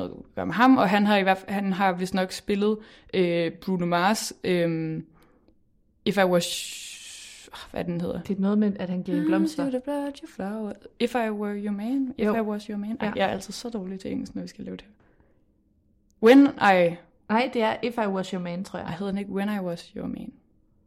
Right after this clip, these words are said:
Speaker 1: I were, when I were your man.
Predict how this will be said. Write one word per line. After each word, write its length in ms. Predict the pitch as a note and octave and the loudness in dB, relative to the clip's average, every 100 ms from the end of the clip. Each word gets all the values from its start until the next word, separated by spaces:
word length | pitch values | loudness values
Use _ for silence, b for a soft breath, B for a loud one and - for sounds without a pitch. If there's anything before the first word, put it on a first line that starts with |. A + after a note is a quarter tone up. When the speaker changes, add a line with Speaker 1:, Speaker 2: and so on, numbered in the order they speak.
| _ F3 | _ -12
Speaker 1:
I 220 | F#3+ A#3+ G#3+ | -10 -12 -10
were, 300 | F3+ E3+ E3+ - _ | -6 -4 -6 -14 _
when 120 | F#3+ F#3+ | -8 -6
I 160 | F#3 | -6
were 360 | F#3+ F#3+ F3 F3 - _ - | -8 -8 -8 -10 -16 _ -8
your 100 | F3 | -6
man. 300 | E3+ E3 E3 | -4 -6 -8